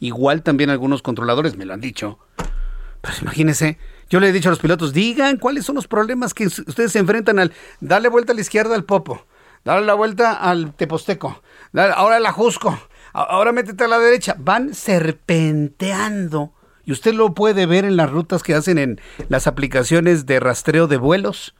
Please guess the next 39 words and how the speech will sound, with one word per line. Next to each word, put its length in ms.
Serpentean 1040
el 160
sur 360
del 220
Valle 160
de 80
México, 480
librando 560
las 160
montañas 340
para 220
poder 480
llegar 320
por 120
el 60
sur. 200
¿Con 160
qué 100
objeto? 400
Para 240
abrirle 520
paso 360
a 20
la 120
base 340
militar 480
de 80
Santa 400
Lucía. 640
Ese 240
es 80
el 120
objetivo. 760
Ese 360
es 100
el 100
objetivo, 480
nada 220
más. 340